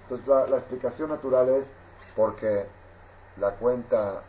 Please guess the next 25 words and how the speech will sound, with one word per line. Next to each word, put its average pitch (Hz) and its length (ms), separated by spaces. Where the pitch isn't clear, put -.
de 92 100
los 90 200
años 107 420
va 101 180
según 95 320
la 87 80
creación 85 480
del 78 100
mundo 110 300
y 117 60
la 101 100
cuenta 110 340
de 95 80
los 95 160
meses 113 320
según 101 240
la 101 140
salida 98 280
de 95 100
Egipto. - 360
Para 92 140
el 90 60
pueblo 131 300
de 104 60
Israel 107 500